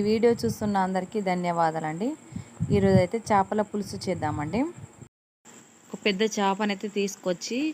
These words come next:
కడుక్కొని ఈ విధంగా ముక్కలు చేసుకొని ఒక గిన్నెలోకి తీసుకున్నామండి. తర్వాత దాంట్లోకి పసుపు, ధనియాల పొడి కూడా ముందే వేస్తున్నాను. తర్వాత కారం,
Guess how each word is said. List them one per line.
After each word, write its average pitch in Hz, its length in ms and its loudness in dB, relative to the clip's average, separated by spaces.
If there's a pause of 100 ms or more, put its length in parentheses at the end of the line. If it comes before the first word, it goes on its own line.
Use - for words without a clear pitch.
(160)
కడుక్కొని 202 540 -2 (100)
ఈ 190 100 0
విధంగా 175 420 -4
ముక్కలు 185 400 -4
చేసుకొని 180 480 -2 (1400)
ఒక 185 80 -8 (120)
గిన్నెలోకి 190 480 2
తీసుకున్నామండి. 160 680 -4 (600)
తర్వాత 160 360 -2 (720)
దాంట్లోకి 170 460 -6
పసుపు, 175 440 -4 (1000)
ధనియాల 180 400 2
పొడి 175 140 0 (100)
కూడా 196 120 0 (120)
ముందే 180 240 2 (100)
వేస్తున్నాను. 160 580 -2 (640)
తర్వాత 175 460 -2 (720)
కారం, 175 320 2